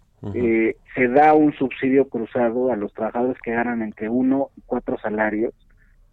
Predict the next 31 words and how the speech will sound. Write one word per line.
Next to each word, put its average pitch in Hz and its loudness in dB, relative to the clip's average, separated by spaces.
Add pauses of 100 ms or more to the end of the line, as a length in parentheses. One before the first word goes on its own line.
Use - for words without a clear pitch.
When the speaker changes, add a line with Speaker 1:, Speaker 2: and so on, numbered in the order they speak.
Speaker 2:
eh, 107 -8
se 113 -4
les 107 -4
da 123 2
un 123 0
subsidio 120 -4
durante 107 -6
ocho 120 -2
años, 113 -8 (540)
eh, 98 -14
o 98 -4
así 107 -6
están 120 -4
los 120 -6
contratos 110 -8
de 107 -8
crédito, 101 -8 (460)
para 123 0
que 123 2 (140)
enfrenten 123 -4
tasas 131 2
efectivas 113 -4
de 107 -6
entre 101 -6
el 101 -10
cuatro 117 -2
y 107 -2
el 98 -4
ocho 104 -10
por 107 -10
ciento. 113 -6